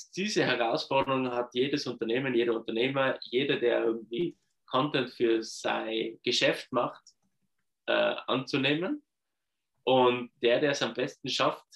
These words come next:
der wird sich langjährig eine große Fangemeinde aufbauen. Und wenn man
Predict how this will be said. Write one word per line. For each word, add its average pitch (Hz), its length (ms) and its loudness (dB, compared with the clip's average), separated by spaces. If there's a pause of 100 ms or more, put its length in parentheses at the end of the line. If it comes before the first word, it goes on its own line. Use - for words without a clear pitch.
(220)
der 123 580 4 (500)
wird 123 260 2
sich 123 200 -8
langjährig 131 640 0
eine 110 140 0
große 117 340 -2
Fangemeinde 110 680 -2
aufbauen. - 400 -12 (640)
Und 113 160 -4
wenn 131 160 4
man 143 340 0